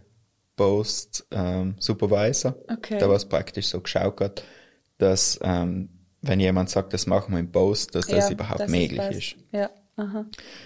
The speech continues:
Speaker 2: Ja, na, war es aber schon eine ziemlich große Produktion.
Speaker 1: Ja, ja, ja, der war riesig. Das war so eine Römer Produktionsfirma.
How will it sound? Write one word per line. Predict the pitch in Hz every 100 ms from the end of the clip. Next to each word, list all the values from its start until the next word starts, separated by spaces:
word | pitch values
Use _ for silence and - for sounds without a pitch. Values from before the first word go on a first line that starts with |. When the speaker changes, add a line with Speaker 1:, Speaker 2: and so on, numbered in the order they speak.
| - _ _
Speaker 2:
Ja, | - 202
na, | 196
war | 285
es | 269
aber | 208
schon | 196 311
eine |
ziemlich | - 311 233 -
große | 226 214 214
Produktion. | - 202 202 - 101
Speaker 1:
Ja, | 117 139
ja, | 131
ja, | 123 120 98
der | 95
war | 92 92
riesig. | 147 151 - 87
Das | 95 -
war | 98
so | -
eine | 90 90
Römer | 95 107 117 95
Produktionsfirma. | - 87 92 - 95 110 117 - 110 117